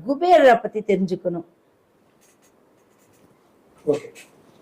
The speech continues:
Speaker 2: குபேர சிலை வந்து வீட்டுல வச்சு எப்படி வழிபடலாம்
Speaker 1: ஓகே.
Speaker 2: அப்படின்றது
Speaker 1: குபேர சிலை
Speaker 2: நீங்களே
Speaker 1: ப-
Speaker 2: சொல்லிட்டீங்க. ஆக்சுவலா இந்த கேள்வி எனக்கு இருந்துச்சு.
Speaker 1: ஆ.
Speaker 2: ஆ, நீங்களே இப்ப எடுத்துட்டீங்க. ஏன்னா இப்ப வந்து குபேர சிலையில வந்து சைனால இருந்து வந்தது குபேர சிலைன்னு சொல்றாங்க.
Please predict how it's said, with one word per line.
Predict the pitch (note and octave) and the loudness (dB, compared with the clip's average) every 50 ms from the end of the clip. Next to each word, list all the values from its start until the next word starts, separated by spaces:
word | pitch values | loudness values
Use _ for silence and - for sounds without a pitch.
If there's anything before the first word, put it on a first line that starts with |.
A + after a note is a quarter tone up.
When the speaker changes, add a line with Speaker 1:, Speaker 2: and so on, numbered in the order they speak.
| _ _ _ _ _ _ _ _ _ _ _ _ _ _ _ - - - - - - - - - D3+ | _ _ _ _ _ _ _ _ _ _ _ _ _ _ _ -20 -20 -20 -20 -20 -20 -20 -12 0 2
Speaker 2:
குபேர | D#3+ E3+ F#3+ F#3+ F#3+ F3 | 2 4 4 4 4 4
சிலை | C3+ - C#3 B2+ C3 | 2 0 -2 -2 -2
வந்து | B2+ B2+ C3+ D3+ D3+ | -2 0 0 2 2
வீட்டுல | C#3 D3 C#3+ C#3+ | 2 0 0 0
வச்சு | C3+ B2+ B2+ - D3 | -2 -2 -2 -2 -4
எப்படி | C#3 B2 B2+ | -4 -2 -2
வழிபடலாம் | B2+ B2+ B2+ - B2+ B2+ B2+ B2 - | -4 -4 -2 -2 -2 0 0 0 0
Speaker 1:
ஓகே. | - | 0
Speaker 2:
அப்படின்றது | B2+ B2+ C3 C3 C#3+ C#3+ D3 C3+ B2 D3 E3+ | 0 0 -2 -4 -2 0 0 2 2 2 2
Speaker 1:
குபேர | E3+ B3+ A#3 A3 C#4+ C#4+ D4 D#4 D#4+ E4+ E4+ | 2 2 4 4 6 6 8 8 8 6 6
சிலை | E4 D4 B3+ C4 | 6 6 6 6
Speaker 2:
நீங்களே | G#3+ G#3+ - B3 | 6 6 6 4
Speaker 1:
ப- | - F#3+ | 4 2
Speaker 2:
சொல்லிட்டீங்க. | F#3+ F3+ E3+ D3+ | 2 -2 -2 -4
ஆக்சுவலா | C#3+ - - E3+ | -4 -2 -2 -2
இந்த | D#3 D3 | -2 -2
கேள்வி | C#3+ D#3 F3 F3+ F3 | -2 -4 -6 -4 -4
எனக்கு | D#3+ C#3+ C3+ C3+ C#3+ | -4 -4 -4 -6 -6
இருந்துச்சு. | D#3+ E3+ E3 - - - C3 C#3+ - - - - | -6 -6 -6 -8 -8 -12 -16 -16 -18 -14 -6 -2
Speaker 1:
ஆ. | F#3 F#3 F3+ E3+ - - F3 - - - - - | 0 0 0 0 -2 -4 -4 -6 -8 -14 -14 -6
Speaker 2:
ஆ, | D#3+ D#3 D#3 D3 C#3+ C#3 C3+ C3+ C3 C3 B2+ B2+ B2+ B2+ B2+ B2 B2 B2+ | 0 2 2 2 2 0 -4 -6 -10 -12 -14 -14 -16 -18 -18 -18 -6 -2
நீங்களே | C#3+ D#3 D#3+ D#3+ E3+ D#3 | 0 2 4 4 4 2
இப்ப | C#3 C#3+ C3+ | 2 0 -2
எடுத்துட்டீங்க. | C3+ C#3+ C#3+ D3 C3 B2+ B2+ C#3+ D#3+ | -4 -6 -8 -8 -12 -4 -2 0 2
ஏன்னா | F#3 | 2
இப்ப | G3 F3+ E3+ E3 | 2 2 2 2
வந்து | D#3+ E3+ G#3+ G#3 | 2 2 0 0
குபேர | E3+ F3 F#3 G#3+ G#3 | 2 2 2 2 2
சிலையில | G3+ G3+ F3+ E3+ D#3+ D#3 D#3 | 2 0 2 2 4 4 4
வந்து | D#3 E3 F#3+ F#3+ E3+ E3+ F3 - | 4 2 2 2 2 2 2 0
சைனால | - D#3+ D#3+ E3 E3 F3 E3+ E3+ E3 D#3+ D#3 | 0 2 2 2 2 2 2 2 4 4 4
இருந்து | D3+ D#3 D3+ D#3 D3+ D#3 | 4 4 4 4 6 4
வந்தது | D3+ C#3+ C#3+ D3 D3 C#3 | 4 6 4 2 2 2
குபேர | C3+ C#3+ D3 C#3+ | 2 2 0 0
சிலைன்னு | C#3+ D3 C3+ C3+ C#3 - C#3+ | 0 -4 -14 -14 -16 -18 -18
சொல்றாங்க. | C3+ C3 B2+ B2 A#2+ B2 B2+ C3+ | -18 -16 -16 -16 -16 -16 -18 -20